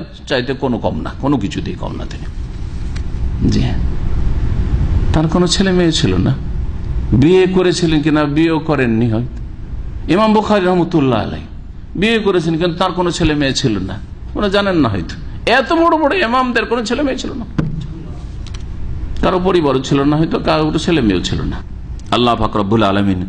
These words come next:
জাকারিয়া আলাইহিস সালামকে পরীক্ষা করেছেন। বার্ধক্যে গিয়ে দোয়া করার পরেই আল্লাহ পাক রব্বুল আলামিন ছেলে দিলেন, ইয়াহিয়া, তাই না?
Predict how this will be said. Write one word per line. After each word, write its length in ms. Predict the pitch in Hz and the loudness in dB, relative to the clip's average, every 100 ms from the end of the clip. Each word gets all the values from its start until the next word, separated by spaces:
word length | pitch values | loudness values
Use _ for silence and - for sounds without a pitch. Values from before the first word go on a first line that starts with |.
| 92 | -6
জাকারিয়া 460 | 95 110 - 110 107 | -4 -2 0 0 2
আলাইহিস 240 | 104 101 | 2 0
সালামকে 320 | 110 98 98 101 | 0 0 0 -2
পরীক্ষা 340 | 104 98 92 | 0 0 0
করেছেন। 420 | 95 92 - 90 87 - - - | 0 -2 0 -2 -2 -8 -10 -2
বার্ধক্যে 840 | 117 170 196 220 202 247 247 240 208 | 0 2 2 2 2 2 2 -2 -2
গিয়ে 520 | 175 147 131 117 90 | 0 0 2 0 -2
দোয়া 380 | 170 202 196 180 | 0 2 2 2
করার 360 | 180 170 160 151 | 0 2 0 0
পরেই 540 | 147 127 110 95 90 - | 0 2 2 0 -4 -4
আল্লাহ 260 | 143 143 147 | 0 0 0
পাক 140 | 143 | -2
রব্বুল 320 | 135 120 131 123 | -2 -2 0 2
আলামিন 500 | 113 113 117 117 104 | 2 0 -2 -2 -4
ছেলে 300 | - 98 82 | -4 -2 -4
দিলেন, 220 | 78 - - - - - - - | -8 -12 -12 -12 -12 -12 -10 -2
ইয়াহিয়া, 380 | 120 113 101 - - | 0 2 0 -2 -2
তাই 120 | |
না? 100 | 120 | 0